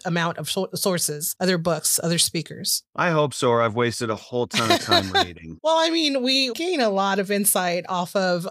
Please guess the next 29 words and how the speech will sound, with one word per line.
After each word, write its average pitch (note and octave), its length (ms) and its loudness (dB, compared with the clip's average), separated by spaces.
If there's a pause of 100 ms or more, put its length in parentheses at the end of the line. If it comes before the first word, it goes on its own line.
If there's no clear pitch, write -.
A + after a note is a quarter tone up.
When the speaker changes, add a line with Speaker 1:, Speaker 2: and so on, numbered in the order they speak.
Speaker 1:
other F#3+ 260 0
people F3 600 -6 (100)
and F3+ 200 -2
their F3+ 120 0
experiences, E3+ 760 -2
so G3 120 2
it G3+ 60 -2
makes B3 220 0
sense. - 500 -2 (120)
Speaker 2:
And F3 100 -2
we C#4+ 120 -2
live D#4+ 220 -4
in F3 120 -4
a D#3+ 80 -4
society E3+ 680 -6
now D3+ 520 2
where C3+ 440 0
you D3 300 -8
can B3+ 240 0
have C#3+ 640 -2
pretty F4+ 340 -2
significant E3+ 1400 -6 (180)
influence C#3 720 -2
from A#2 260 -4
people F#3 360 -2
that D3 80 -2
you've C3 200 -2
never B2 480 0
met. G2 340 -2